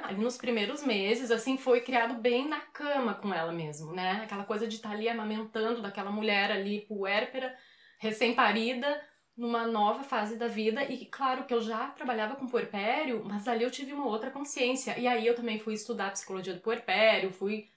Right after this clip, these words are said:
me aprofundar e, e vivenciar esse meu segun-,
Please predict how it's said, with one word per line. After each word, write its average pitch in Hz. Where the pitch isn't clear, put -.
me 196
aprofundar 202
e, 202
e 196
vivenciar 196
esse 190
meu 196
segun-, 196